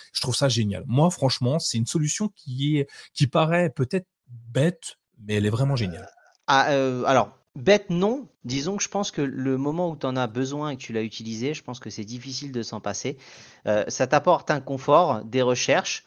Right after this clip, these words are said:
Speaker 2: Ça se met dans la barre latérale et vous connaissez mon amour, heu, pour les barres latérales sur les, heu, sur les navigateurs internet. <laughs> Donc déjà, il marque un point. Mais, heu, non, c'est bien.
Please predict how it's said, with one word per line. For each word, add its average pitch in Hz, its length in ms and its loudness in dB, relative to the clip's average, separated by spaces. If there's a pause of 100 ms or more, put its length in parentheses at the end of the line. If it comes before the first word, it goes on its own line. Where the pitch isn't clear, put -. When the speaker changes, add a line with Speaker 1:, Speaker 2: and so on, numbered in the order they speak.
(120)
Speaker 2:
Ça 139 160 0
se 135 120 -8
met 156 120 -2
dans 143 100 2
la 131 120 2
barre 123 180 4
latérale 127 440 0
et 110 60 -4
vous 101 140 -12
connaissez 123 380 -6
mon 110 140 -6
amour, 113 380 -4
heu, 90 40 -8
pour 104 180 -4
les 104 100 -2
barres 110 140 4
latérales 113 420 0
sur - 160 -8
les, 98 160 -4 (200)
heu, - 40 -12
sur 127 160 -4
les 131 120 0
navigateurs 120 580 -2
internet. 110 560 -2
<laughs> - 20 -12
Donc 107 200 0
déjà, 135 240 6
il 120 100 4
marque 117 240 2
un 107 80 -4
point. 123 300 -4 (500)
Mais, 135 260 6
heu, 127 420 8 (280)
non, 254 120 8
c'est 277 140 4
bien. 277 220 4